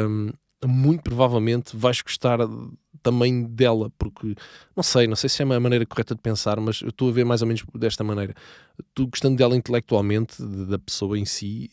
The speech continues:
não sei se vais lá, tipo, "Ai, que nojo, aí não, isso não é para mim." Hum, acho que não é assim. É mais fácil tu descartares a pessoa logo fisicamente, "Ah, não gosto dela", e depois nem queres saber mentalmente, do que o verso. Eu acho que, eu acho que é por aí. Por isso,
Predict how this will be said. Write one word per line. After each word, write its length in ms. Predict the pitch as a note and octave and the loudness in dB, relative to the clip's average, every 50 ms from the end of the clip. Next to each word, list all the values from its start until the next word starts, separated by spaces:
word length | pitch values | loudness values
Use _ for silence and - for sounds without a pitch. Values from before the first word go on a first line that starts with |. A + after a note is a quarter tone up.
| _ _ - | _ _ -20
não 400 | - - B2+ B2+ A#2+ A#2+ B2+ B2+ | -16 -10 -10 -8 -4 -2 -2 -2
sei 160 | - - C#3 | 0 -2 -2
se 160 | C3+ - - | -4 -4 0
vais 160 | B2 B2+ B2 A2+ | 0 0 0 0
lá, 180 | B2 A#2+ B2+ A#2+ - - - - - _ _ _ | 0 -2 -2 -2 -4 -14 -20 -20 -20 _ _ _
tipo, 220 | - C3 - - - _ | -6 -6 -6 -6 -12 _
"Ai, 480 | - F3 E3+ E3+ F3+ F#3 F#3 F3+ F3 E3 C#3+ - | 2 4 4 6 6 6 4 4 4 2 0 0
que 80 | D#3 | 2
nojo, 560 | D#3 D3 C#3 C#3+ D3 D3 D3 C3+ A#2 A#2 C3 - _ | 4 6 6 6 6 6 6 4 2 -4 -8 -8 _
aí 260 | C3 C#3 C#3 C#3+ C#3 C#3 | -4 -2 -2 0 0 0
não, 300 | C#3 C3 B2+ B2+ B2+ B2+ | 0 0 0 0 0 0
isso 140 | A#2+ - | -2 0
não 80 | - A#2+ | 0 0
é 40 | A2 | 0
para 140 | - A#2 A#2 | 2 0 0
mim." 140 | A#2 A2 - - A#2 A#2+ C3+ _ _ _ | 0 -2 -4 -8 -12 -12 -12 _ _ _
Hum, 300 | C3+ C3+ C#3+ C#3+ C#3 C3+ - - | -4 -2 -2 0 0 -2 -4 -4
acho 160 | - - - | -6 -6 -2
que 60 | - | 0
não 60 | C3 | -2
é 20 | C3 | -2
assim. 220 | - - C3 A2+ - - - - - | 0 -2 -4 -4 -4 -6 -18 -6 -2
É 80 | C3+ | -2
mais 180 | C3 C#3 C#3+ - | 0 0 0 0
fácil 260 | - D3 D#3 - D#3 | 0 -2 -2 -2 -2
tu 120 | C#3+ - C#3+ | -2 -2 -2
descartares 460 | - - - C#3+ C3 - C#3 C3 C3 | -2 -2 -2 -2 0 2 0 2 2
a 60 | C3+ | 0
pessoa 260 | B2 - - C3 B2 | 0 0 -2 0 0
logo 300 | A#2+ B2 B2+ B2 A#2+ - | 2 4 2 2 0 -2
fisicamente, 640 | - - C#3+ C3 B2 B2 - B2+ A#2+ B2 B2 B2 - | -6 -4 -2 -2 -2 0 0 0 0 0 0 -2 -4
"Ah, 200 | - B2 B2 A#2 | -6 -6 -4 -4
não 100 | A2+ A2+ | -4 -2
gosto 220 | A2 A2+ G#2+ - | -4 -4 -4 -4
dela", 220 | - A#2+ G#2+ G#2+ A#2 | -4 -4 -4 -4 -4
e 100 | - C3 | -6 -8
depois 220 | A#2+ - - C3 B2 | -4 2 2 2 4
nem 180 | C3 C#3+ D3 | 4 4 2
queres 220 | C#3 - D3 C3 - | 4 2 0 0 0
saber 200 | C#3 A#2+ B2+ B2 | 0 0 0 0
mentalmente, 580 | A#2+ B2 A#2 - A2+ G#2+ G#2 A2 A2+ A#2+ B2+ - - - - - _ | 0 0 0 0 0 0 0 -2 -2 -4 -6 -8 -16 -20 -20 -16 _
do 120 | C3 B2+ A#2+ | -4 -4 -4
que 120 | - - | -2 -4
o 40 | B2+ | 0
verso. 500 | A#2+ B2 A2 G2+ - - - - - - _ _ _ _ _ _ _ _ _ | 2 2 2 2 0 -4 -10 -12 -14 -18 _ _ _ _ _ _ _ _ _
Eu 160 | - A2 A2+ | -2 0 0
acho 140 | A#2 A#2 - | 0 -2 -4
que, 180 | - - - - | -8 -12 -12 -6
eu 160 | - A#2+ A2+ A#2+ | -2 0 2 2
acho 140 | A#2 - | 0 -2
que 200 | - - - - - | -6 -14 -20 -20 -12
é 100 | - A2+ | -10 -10
por 180 | G#2+ - A2+ G#2 | -8 -6 -6 -4
aí. 120 | F#2+ F#2 | -4 -6
Por 160 | F#2 _ A2+ | -6 _ -4
isso, 160 | A#2 A#2 - | -4 -4 -6